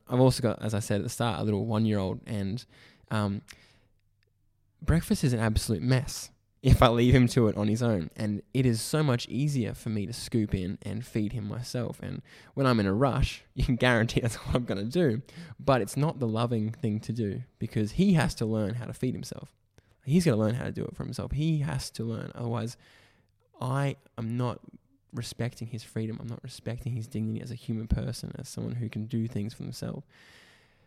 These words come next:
So I have to let him make a mess of it, you know? And I was reflecting on this. I'm like, "Oh my gosh, the free will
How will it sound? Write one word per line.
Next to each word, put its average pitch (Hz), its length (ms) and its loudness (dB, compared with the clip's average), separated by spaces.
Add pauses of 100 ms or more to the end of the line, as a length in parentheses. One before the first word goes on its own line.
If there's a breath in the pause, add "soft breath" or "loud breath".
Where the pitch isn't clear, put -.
So 120 460 0 (420)
I - 60 -4
have 120 220 -4
to - 60 -10
let 113 220 -4
him 107 180 -2
make 110 200 -4
a - 40 -6
mess 110 260 -4
of - 80 -12
it, - 120 -12 (460)
you - 160 -6
know? 120 160 -6 (160)
And - 440 -10 (680 soft breath)
I 110 80 0
was 110 260 2 (480)
reflecting 151 460 2
on 117 120 4
this. 101 160 0
I'm 139 140 -8
like, - 300 -12
"Oh 160 100 -4
my 151 200 -4 (180)
gosh, 156 560 -6 (760)
the - 80 -10
free 160 400 2
will 127 400 2